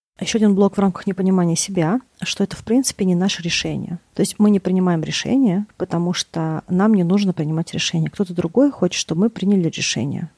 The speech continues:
А мы, может быть, не умеем говорить «нет». <laughs> И потому что мы не умеем говорить «нет», мы юлим. И, э, мы как будто бы и другому человеку даём такую историю, что «да, да, я помню, я подумаю, я найду время, я посмотрю».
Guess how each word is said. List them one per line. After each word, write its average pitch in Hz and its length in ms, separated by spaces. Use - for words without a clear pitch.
А - 120
мы, 226 200
может 190 320
быть, 175 340
не 170 300
умеем 220 260
говорить 190 340
«нет». - 300
<laughs> - 160
И 196 80
потому 214 260
что - 160
мы 180 60
не 185 100
умеем 175 240
говорить 165 260
«нет», 311 180
мы 208 200
юлим. 175 500
И, 185 420
э, 170 600
мы 226 200
как 190 160
будто 185 320
бы 170 460
и 196 80
другому 226 380
человеку 233 500
даём 202 260
такую 180 640
историю, 180 320
что - 180
«да, 285 180
да, 247 280
я 196 140
помню, 233 480
я 180 140
подумаю, 226 680
я 170 120
найду 165 220
время, 226 520
я 160 80
посмотрю». 240 640